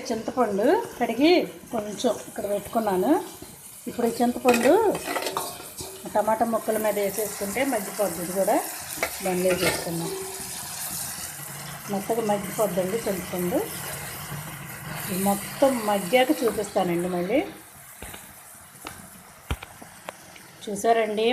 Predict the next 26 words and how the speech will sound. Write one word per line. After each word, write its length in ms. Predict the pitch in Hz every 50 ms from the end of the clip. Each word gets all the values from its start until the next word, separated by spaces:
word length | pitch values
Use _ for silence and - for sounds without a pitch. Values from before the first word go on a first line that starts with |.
| 262 247 240
మొత్తం 260 | 240 - - 233 233 220 208
మగ్గిపోయింది. 760 | 196 180 185 208 - 247 233 226 214 190 190 185 190 208 240 277 330 339 - - - - - - - - - - - - - - - 220
ఇది 140 | 202 214 226 247 285 262 226 214 208
ఆరిన 280 | 220 240 277 294 277 254 247
తర్వాత 400 | 214 208 202 202 202 196 - 226 240 277 349 370 320 208 175 180 202 214
మిక్సీ 260 | 202 202 - 254 233 196
జార్లో 280 | 220 208 196 202 196 196 196 196
వేసి 240 | 196 196 190 - 233 - -
చేస్తానండి. 640 | 190 190 190 190 - 202 190 190 185 185 185 202 233 214 220
రోట్లో 300 | 233 254 254 - 269 254 254 233
చేద్దాం 300 | 208 190 185 220 220 220 208
అనుకున్నా, 440 | 196 196 196 208 196 180 175 196 247 302 339 - - - - - - _ _ - 233
వీడియో 220 | 233 247 269 269 254 254
తీసేవాళ్ళు 480 | 220 208 202 226 202 202 202 202 196 196 190 190
లేరండి, 440 | 196 196 196 196 190 190 190 220 240 247
మా 60 | 240 214 196 202
హనిగాడు 320 | 196 190 196 214 208 202 - 202
చదువుకుంటుంది, 800 | 185 180 202 208 202 208 180 170 165 175 170 170 175 185 226 277 330 - - - - - - - - - - _ _ -
ఇంక 80 | 196 185 196 190
అందుకని 340 | 190 196 196 214 214 214 202 196
ఎందుకు 260 | 196 196 202 208 214 214 208
డిస్టర్బ్ 360 | 196 190 - - 202 196 180 -
చేయటం 280 | 196 185 170 196 190 185 180
అని 200 | 180 190 214 269 302 277 208 170 180 202
నేనే 260 | 202 190 185 196 202 196 185
చేస్తున్నానండి. 800 | 180 180 185 180 - 190 185 180 175 175 170 170 170 180 226